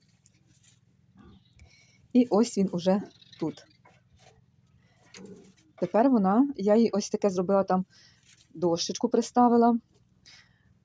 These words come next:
щоб їй такий затишніше зробити. Ялинки зламала, поклала.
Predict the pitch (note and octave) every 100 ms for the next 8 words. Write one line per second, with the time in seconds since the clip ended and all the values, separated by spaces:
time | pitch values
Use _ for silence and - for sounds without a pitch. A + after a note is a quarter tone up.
0 | _ - - G3 A#3 A3 - A3 G#3+ -
1 | - _ _ F#3+ G#3+ A3 G#3 - G#3 G#3
2 | F#3+ F#3+ G3+ G#3 F#3+ - - _ _ _
3 | _ _ _ _ _ _ _ _ _ _
4 | _ _ _ _ - F3 F3 A3 B3+ B3
5 | A3+ _ _ _ _ - F#3+ G#3+ A3+ A3+
6 | A3+ A3 G#3+ G#3+ G#3+ G#3